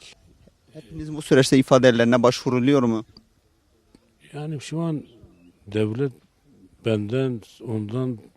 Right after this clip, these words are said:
Speaker 1: bundan daha iyi araştırıyor. Ama kimse mesela şu an herhangi bir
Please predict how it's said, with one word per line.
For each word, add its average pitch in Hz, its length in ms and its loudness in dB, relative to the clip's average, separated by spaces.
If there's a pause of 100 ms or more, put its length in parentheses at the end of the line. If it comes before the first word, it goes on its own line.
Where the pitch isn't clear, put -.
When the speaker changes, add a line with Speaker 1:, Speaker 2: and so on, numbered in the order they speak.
Speaker 1:
bundan 117 460 -6
daha 156 160 0
iyi 139 340 -4 (160)
araştırıyor. 98 480 -12
Ama 110 100 -8
kimse 107 320 -16
mesela 104 360 -12
şu 107 200 -16
an 101 200 -14 (120)
herhangi 101 380 -14
bir 101 120 -14